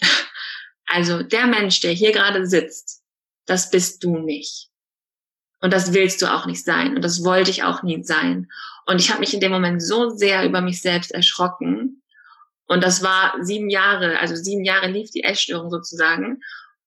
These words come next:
Und an diesem Tag habe ich mich so sehr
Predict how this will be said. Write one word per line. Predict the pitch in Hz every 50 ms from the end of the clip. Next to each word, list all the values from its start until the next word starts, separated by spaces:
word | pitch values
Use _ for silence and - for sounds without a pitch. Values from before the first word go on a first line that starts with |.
| _ -
Und | 180 185 185 180 - -
an | 185 180 180
diesem | 202 208 214 214 208
Tag | - - 214 202 202 -
habe | 202 196 196
ich | - -
mich | 196 185 -
so | - 220 240 277 302 285 233
sehr | 190 180 175 175 175 165 165 185 185